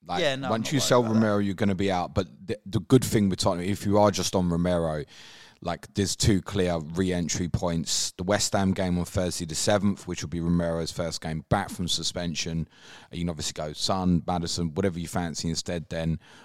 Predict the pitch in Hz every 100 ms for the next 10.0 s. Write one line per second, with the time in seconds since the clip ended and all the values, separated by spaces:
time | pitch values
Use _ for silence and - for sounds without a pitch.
0 | - - 85 80 - 92 82 78 - 101
1 | 87 87 - - - 82 80 87 85 -
2 | 80 - 85 87 85 82 80 87 80 -
3 | 90 80 78 78 78 78 80 64 87 73
4 | 76 - 85 73 69 - - 95 98 104
5 | 104 104 95 98 92 87 87 78 _ _
6 | 101 90 92 85 - 85 76 78 104 _
7 | _ _ _ _ _ _ _ _ - 95
8 | 92 92 - 90 90 80 95 82 76 80
9 | 82 - - 85 78 78 76 76 76